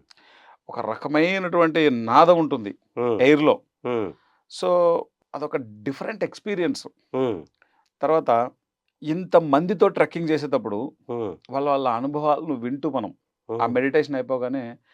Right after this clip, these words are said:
Speaker 1: ఏదో ఒక జిల్లా నుంచి ఒక మాస్టర్‌ని పిలుస్తారు.
Speaker 2: ఓకే.
Speaker 1: ఎక్స్పీరియన్సెస్ చెప్పిస్తారు.
Speaker 2: మ్మ్.
Speaker 1: వాళ్ళ అనుభవాలన్నీ మనం వింటూ ఉంటాం.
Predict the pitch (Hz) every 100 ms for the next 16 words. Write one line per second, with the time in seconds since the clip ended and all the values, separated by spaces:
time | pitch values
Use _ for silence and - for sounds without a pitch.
0 | _ _ - 120 139 135 127 113 127 131
1 | 127 127 131 120 110 110 113 131 110 101
2 | 95 - 95 - _ _ 113 - 78 -
3 | _ _ - - - 151 135 135 117 117
4 | - 110 104 92 - 123 123 101 78 -
5 | 123 135 117 131 151 156 151 151 139 127
6 | 135 151 139 127